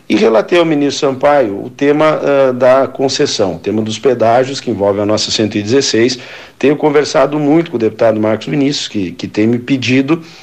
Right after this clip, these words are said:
as entidades me mandaram ofícios, encaminhei ao ministro pedindo a suspensão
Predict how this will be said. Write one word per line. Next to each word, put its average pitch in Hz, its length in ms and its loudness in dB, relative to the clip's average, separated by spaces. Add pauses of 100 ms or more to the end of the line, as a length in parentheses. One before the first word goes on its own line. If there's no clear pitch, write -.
(140)
as 110 160 0
entidades 135 640 0
me 120 120 -2
mandaram 123 440 0
ofícios, 143 580 -4
encaminhei 110 720 0 (300)
ao 113 160 2
ministro 139 480 0
pedindo 156 480 0
a 175 40 0
suspensão 165 840 0